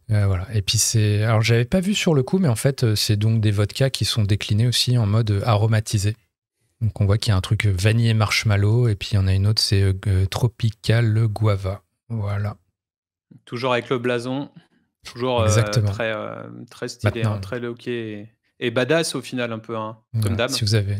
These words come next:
Speaker 1: si vous avez vu la, l'épisode sur l'architecture de marque, maintenant vous, vous ne voyez plus que ça, le blason. <laughs>
Speaker 2: Mhm.
Speaker 1: Voilà.
Speaker 2: C'est clair.
Speaker 1: Par Brewing Distilling Co, qui du coup a un compte, euh, s-, dédié Brewing Distilling Co, hein, qui est pas
Speaker 2: Mhm.
Speaker 1: mélangé avec la bière. Voilà.
Speaker 2: Ok.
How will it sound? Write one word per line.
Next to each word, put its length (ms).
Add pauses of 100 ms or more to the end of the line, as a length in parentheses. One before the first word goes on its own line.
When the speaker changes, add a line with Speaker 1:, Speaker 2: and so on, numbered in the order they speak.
Speaker 1:
si 200
vous 100
avez 80
vu 160
la, 220
l'épisode 440
sur 120
l'architecture 680
de 100
marque, 240
maintenant 280
vous, 260
vous 200
ne 60
voyez 220
plus 200
que 120
ça, 200
le 120
blason. 460
<laughs> 20 (420)
Speaker 2:
Mhm. 200 (220)
Speaker 1:
Voilà. 320
Speaker 2:
C'est 80
clair. 240 (560)
Speaker 1:
Par 180
Brewing 460
Distilling 480
Co, 160
qui 160
du 140
coup 260
a 80
un 220
compte, 360
euh, 120
s-, 180 (120)
dédié 420
Brewing 340
Distilling 460
Co, 160
hein, 80
qui 100
est 40
pas 320
Speaker 2:
Mhm. 60
Speaker 1:
mélangé 360
avec 180
la 80
bière. 460 (560)
Voilà. 340
Speaker 2:
Ok. 120